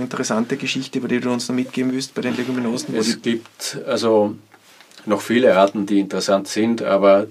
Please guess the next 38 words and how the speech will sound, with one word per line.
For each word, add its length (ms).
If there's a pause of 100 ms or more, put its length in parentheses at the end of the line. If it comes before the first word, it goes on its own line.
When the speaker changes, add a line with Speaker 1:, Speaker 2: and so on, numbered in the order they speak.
(140)
Speaker 2:
die, 180
die 200
wir 80
jetzt 180
behandelt 420
haben, 180
sind 220
wirklich 340
speziell, 580
äh, 140
tauglich 460
für, 540 (500)
äh, 220
wärmere 500
oder 120
heißere 420
und 120
trockenere 480
Bedingungen. 680
Da, 180
daneben 320
gibt's 260
auch 160
noch 180
die 120
Lupine 480
zum 160
Beispiel, 440
die 100
aber, 300 (560)
ähm, 760
hohe 220
Ansprüche 400
an 80
den 120
Standort 420
stellt, 520
äh, 440